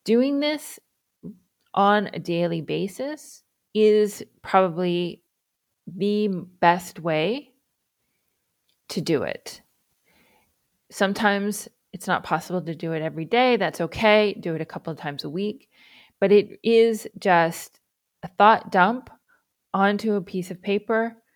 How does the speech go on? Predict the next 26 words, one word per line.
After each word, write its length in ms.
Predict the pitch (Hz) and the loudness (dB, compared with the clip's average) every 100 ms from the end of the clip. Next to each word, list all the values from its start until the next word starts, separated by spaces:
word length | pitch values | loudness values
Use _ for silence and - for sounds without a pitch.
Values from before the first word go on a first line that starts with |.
| _ _ _ _ _ _ _ _ _ _ _ _ | _ _ _ _ _ _ _ _ _ _ _ _
cleaning 480 | - - 247 247 220 | -10 -2 0 2 2
out 180 | 196 - | 0 0
your 120 | 175 | -4
brain 560 | 156 165 160 160 165 170 _ _ _ | -2 -2 -2 -4 -8 -14 _ _ _
and 160 | 170 160 | -8 -8
seeing 440 | - 202 190 180 | -6 -2 -2 -2
what's 200 | 175 170 | -4 -6
going 300 | - 156 151 | -10 -10 -8
on 240 | 147 143 | -8 -8
there. 340 | - - 147 - _ - | -8 -8 -10 -16 _ -8
And 140 | 170 | -4
it 100 | 165 | -4
can 240 | - 175 165 | -6 -8 -4
just 300 | 214 208 - | -6 -6 -10
really 720 | 175 170 220 226 220 208 - _ _ _ _ _ _ _ - | -10 0 2 4 2 -2 -6 _ _ _ _ _ _ _ -18
shift 640 | - - 214 - - _ - | -12 0 0 0 -16 _ -10
your 340 | 170 170 170 | -2 0 0
perspective 920 | 170 165 - - 135 _ - - - _ _ _ _ _ - | -2 -12 -12 -14 -14 _ -14 -14 -16 _ _ _ _ _ -10
and 160 | 170 156 | -8 -4
give 140 | 170 | -2
you 160 | 185 190 | -2 0
an 100 | 175 | -2
opportunity 640 | 160 170 - 180 185 196 | -2 -6 -10 -6 -2 -4
to 140 | 175 | -6
just 420 | 143 151 143 - _ | -12 -12 -14 -16 _
reflect 640 | 151 - 202 240 254 _ | -18 -10 -4 -4 -4 _